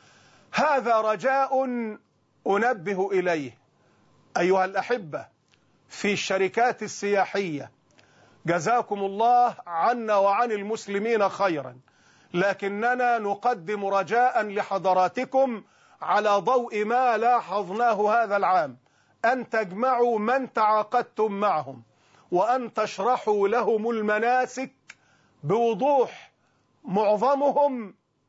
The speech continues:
من العوام، معظمهم من العوام، فهذا رجاء.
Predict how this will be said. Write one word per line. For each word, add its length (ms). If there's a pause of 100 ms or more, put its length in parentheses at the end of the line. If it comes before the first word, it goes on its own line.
من 260
العوام، 840 (840)
معظمهم 540
من 180
العوام، 680 (680)
فهذا 760
رجاء. 760